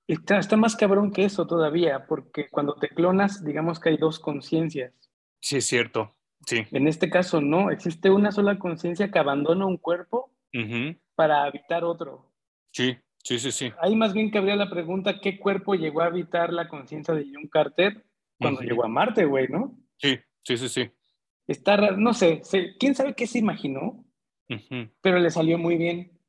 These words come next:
Speaker 2: Sí. Ujú.
Speaker 1: Y nada más para cerrar esto de los inicios, me causó mucha curiosidad porque en el cómic, gringo mata gringo. Ya se
Speaker 2: Sí.
Speaker 1: había acabado la guerra,
Speaker 2: Ujú.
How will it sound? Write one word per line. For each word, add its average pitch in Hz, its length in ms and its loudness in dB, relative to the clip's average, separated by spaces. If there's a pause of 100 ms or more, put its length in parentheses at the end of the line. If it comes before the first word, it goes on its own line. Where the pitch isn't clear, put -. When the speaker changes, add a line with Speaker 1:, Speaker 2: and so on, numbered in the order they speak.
(320)
Speaker 2:
Sí. 127 200 -4 (680)
Ujú. 170 120 -6
Speaker 1:
Y 185 460 0 (760)
nada 220 280 2
más 226 160 0
para 226 200 -4
cerrar 185 300 -2
esto 196 320 -6
de 156 220 -2
los 143 240 -10
inicios, 180 680 -4 (680)
me 175 120 0
causó 180 240 2
mucha 233 240 2
curiosidad 185 600 2
porque 180 580 -2
en 151 180 -6
el 147 140 -8
cómic, 196 500 0 (400)
gringo 214 380 2
mata 190 280 0
gringo. 165 560 -2 (200)
Ya 196 180 0
se 277 100 0
Speaker 2:
Sí. 277 60 2
Speaker 1:
había 240 120 4
acabado 175 420 2
la 160 140 -2
guerra, 165 480 -8 (220)
Speaker 2:
Ujú. 139 380 -2